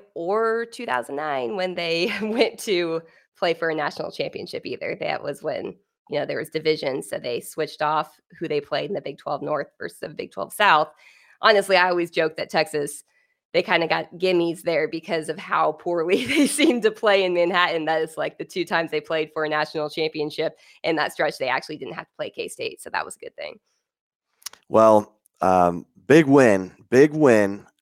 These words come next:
Speaker 2: here in Manhattan, Kansas. Um, thanks, everybody, for listening to our recap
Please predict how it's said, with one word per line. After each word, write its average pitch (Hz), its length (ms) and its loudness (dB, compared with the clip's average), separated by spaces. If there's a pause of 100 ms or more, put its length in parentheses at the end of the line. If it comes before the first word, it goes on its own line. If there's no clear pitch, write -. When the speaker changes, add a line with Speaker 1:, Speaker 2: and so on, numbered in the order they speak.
Speaker 2:
here 104 420 0
in 95 200 -4
Manhattan, 98 560 0
Kansas. 90 760 -4 (520)
Um, 85 480 0 (220)
thanks, 120 220 2
everybody, 117 500 4 (220)
for 98 440 0 (360)
listening 110 640 0
to 104 240 -4
our 95 560 2
recap 98 840 -4